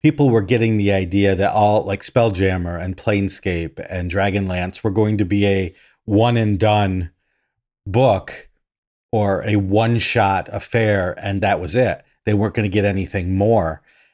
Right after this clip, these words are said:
And by not having to completely make a new rule set, Wizards can take their, uh, th-, can allocate their development resources now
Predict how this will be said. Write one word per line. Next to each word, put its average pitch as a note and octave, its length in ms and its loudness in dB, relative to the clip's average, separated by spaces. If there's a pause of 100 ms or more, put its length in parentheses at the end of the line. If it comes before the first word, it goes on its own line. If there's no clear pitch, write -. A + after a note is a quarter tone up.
(200)
And A#2 420 0
by A2+ 420 2
not A#2+ 300 0
having A#2 440 0
to G#2+ 160 -2
completely G#2 880 -2
make G2 280 -4
a G2 100 0
new G2 180 -2
rule A2+ 340 -2
set, - 480 -2 (380)
Wizards A2+ 520 0
can A2 460 -2 (600)
take - 280 0
their, G2+ 540 2 (480)
uh, F2+ 380 0 (360)
th-, A#2+ 200 0
can B2+ 120 0
allocate C3+ 680 2
their G#2 320 2
development G#2 680 -2
resources G2+ 840 -2
now F2+ 400 -4